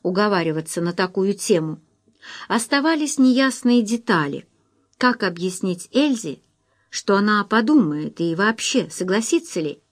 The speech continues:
Ее обязанности совсем в другом. Впрочем, за деньги. Но разговора с Эльзой не получилось.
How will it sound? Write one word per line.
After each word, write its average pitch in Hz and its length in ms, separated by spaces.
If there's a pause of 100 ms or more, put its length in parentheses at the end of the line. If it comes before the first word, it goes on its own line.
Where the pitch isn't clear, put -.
(460)
Ее 220 400
обязанности 185 760
совсем 208 440
в 196 80
другом. 226 520 (680)
Впрочем, 175 1040
за 160 300
деньги. 185 680 (1160)
Но 330 200
разговора 277 580
с - 120
Эльзой 247 600
не 262 120
получилось. 214 840